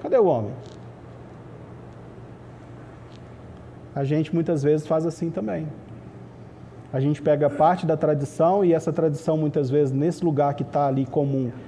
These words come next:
ele nos separa pra nos deixar num lugar confortável, então a gente usa a nosso favor, né? "Ah, não vou falar lá em casa não, não vou falar na reunião de família não, porque lá todo mundo é muito católico. Lá todo mundo, assim, tem uma raiz muito forte.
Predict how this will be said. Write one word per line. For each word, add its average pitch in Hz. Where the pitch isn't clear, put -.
ele 147
nos 151
separa 156
pra 156
nos 156
deixar 143
num 143
lugar 139
confortável, 147
então 185
a 180
gente 180
usa 185
a 185
nosso 185
favor, 208
né? 175
"Ah, 190
não 202
vou 220
falar 202
lá 185
em 175
casa 160
não, 170
não 175
vou 175
falar 170
na 160
reunião 151
de 135
família 135
não, 147
porque 175
lá 170
todo 190
mundo 185
é 175
muito 190
católico. 151
Lá 143
todo 175
mundo, 175
assim, 165
tem 156
uma 175
raiz 160
muito 190
forte. -